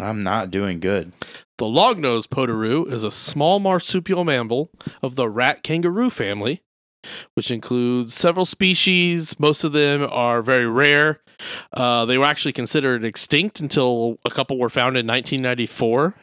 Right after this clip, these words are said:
Speaker 2: Now they all live in captivity, trying to bring 'em back up. They live in a forest habitat, which needs a lot of bushy undergrowth and thick grass because
Speaker 1: Mm.
Speaker 2: they're very small. Uh, they eat monly-, mostly insects and larvae, but it'll also feed on roots and tubers.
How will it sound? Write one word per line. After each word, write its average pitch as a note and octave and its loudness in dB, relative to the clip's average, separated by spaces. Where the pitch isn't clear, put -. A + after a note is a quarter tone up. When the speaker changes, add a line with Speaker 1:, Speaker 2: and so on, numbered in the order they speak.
Speaker 2:
Now A2+ -2
they G#2+ -4
all A2 0
live A2 -2
in G#2+ -4
captivity, A#2+ -2
trying A#2+ -2
to G#2+ -6
bring A2+ -4
'em A2 -4
back A2 -4
up. C#3+ 0
They C3 0
live C3+ 0
in B2 0
a A2+ -2
forest D3 2
habitat, C#3+ 2
which - -2
needs A#2+ 0
a B2 0
lot A#2 2
of G2+ -4
bushy B2 -2
undergrowth B2 0
and G#2+ -8
thick - -2
grass C3 2
because B2+ -2
Speaker 1:
Mm. A#2+ -4
Speaker 2:
they're C3 0
very A#2 -2
small. B2+ 2
Uh, B2+ 2
they B2 -2
eat D#3+ -2
monly-, D3 0
mostly F3+ 2
insects E3 0
and B2 -2
larvae, D3 4
but C3 2
it'll B2 2
also B2 0
feed B2+ 0
on A2+ 0
roots C#3 2
and A2+ -6
tubers. E3+ 0